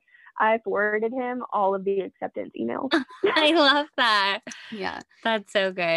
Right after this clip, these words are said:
Speaker 3: And w-, women teachers would, you know, allude to you being too promiscuous, or, like, in middle school,
Speaker 2: Mm.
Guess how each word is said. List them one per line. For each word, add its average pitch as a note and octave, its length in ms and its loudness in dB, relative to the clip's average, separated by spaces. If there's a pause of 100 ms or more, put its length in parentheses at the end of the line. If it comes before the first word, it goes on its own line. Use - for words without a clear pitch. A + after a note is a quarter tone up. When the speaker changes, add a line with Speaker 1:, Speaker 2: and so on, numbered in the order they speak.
Speaker 3:
And A#3 240 -4 (140)
w-, G3+ 180 -14 (400)
women G#3+ 420 -6
teachers F#3+ 640 -8 (100)
would, F#3 520 -4 (180)
you G3 220 -6
know, F3+ 100 -4
allude F#3+ 600 -4
to F#3 760 -6 (920)
you A3+ 240 -4
being G#3+ 300 -6
too A3 180 -10
promiscuous, F#3 1040 -6
or, F#3 720 -2 (360)
like, B3 300 -4
in C4 260 4
middle C4+ 400 2
school, E3 680 -12 (120)
Speaker 2:
Mm. F#3+ 420 -8